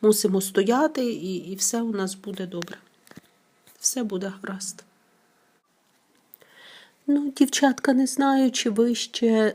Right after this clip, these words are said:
двадцять сьомого жовтня будете писати радіодиктант.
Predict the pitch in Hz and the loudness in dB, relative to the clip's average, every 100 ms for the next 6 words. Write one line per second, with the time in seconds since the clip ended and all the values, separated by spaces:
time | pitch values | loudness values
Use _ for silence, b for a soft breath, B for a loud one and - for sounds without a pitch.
0 | - 190 190 233 226 - 226 214 214 - | -4 -4 2 2 2 0 0 0 -4 -14
1 | - _ _ - - 233 220 220 208 214 | -16 _ _ -2 4 6 6 4 2 2
2 | 214 226 220 226 208 214 208 214 214 220 | 2 2 0 0 0 0 0 0 0 2
3 | 214 220 214 214 208 208 202 208 208 214 | 0 0 -2 -4 -4 -2 0 0 0 -2
4 | 208 320 330 254 | -4 -4 -2 -4